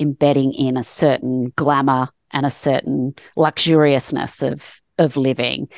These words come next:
And that was very much not what our story was. It was much more about this kind of gritty stumbling and fumbling our way through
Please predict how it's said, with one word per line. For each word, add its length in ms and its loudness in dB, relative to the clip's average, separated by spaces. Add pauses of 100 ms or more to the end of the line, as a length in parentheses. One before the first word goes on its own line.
(300)
And 440 4 (120)
that 160 -2
was 160 -2
very 300 2
much 260 -4
not 260 0 (100)
what 160 2
our 100 0
story 560 -2
was. 500 -2
It 100 -2
was 200 -6
much 260 -2
more 120 0
about 340 -2
this 180 -6
kind 260 -4
of 220 -4
gritty 480 4 (420)
stumbling 800 2
and 120 0
fumbling 540 -2
our 120 2
way 240 0
through 500 -4